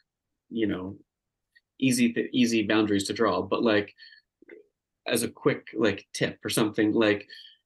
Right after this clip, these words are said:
creating, like, cu-, in every relationship where you think that there could be a boundary issue or that is, feels, like, stressful to you, have your three things that you're gonna do. Like, always just be like, "I can do this, this, and this," like you said.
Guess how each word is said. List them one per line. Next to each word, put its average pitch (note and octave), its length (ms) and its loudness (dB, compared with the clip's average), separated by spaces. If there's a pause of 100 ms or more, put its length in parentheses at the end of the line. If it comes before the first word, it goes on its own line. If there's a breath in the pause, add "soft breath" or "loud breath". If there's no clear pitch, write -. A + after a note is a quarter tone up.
creating, C#3+ 640 6
like, A#2+ 240 0
cu-, - 380 -2 (240)
in C3 100 4
every C3+ 200 4
relationship A#2+ 600 2
where G#2+ 100 4
you G#2+ 120 2
think G#2 180 -4
that G2+ 80 -6
there G2+ 100 -2
could G#2 160 -6
be G2+ 100 4
a G2 60 2
boundary F#2+ 360 2
issue B2 280 2
or G#2 100 6
that G2 180 2
is, G2+ 160 -4
feels, G#2 240 -2
like, F#2 120 -4
stressful G2+ 420 -4
to G2+ 120 -4
you, F2+ 260 -4 (600 soft breath)
have A#2 240 2
your A#2+ 160 2
three A#2 300 4
things G#2+ 400 2
that F#2 140 0
you're G2+ 120 2
gonna G#2+ 180 2
do. E2+ 360 -2 (160)
Like, G2+ 200 0
always A2 320 4
just - 240 -6
be A2 120 4
like, F#2+ 260 2
"I - 80 -2
can G#2+ 120 0
do G#2 120 2
this, G2 200 2
this, - 140 -4
and C#3 80 2
this," C3+ 120 2
like A2 160 -2
you G#2+ 80 0
said. A2 340 2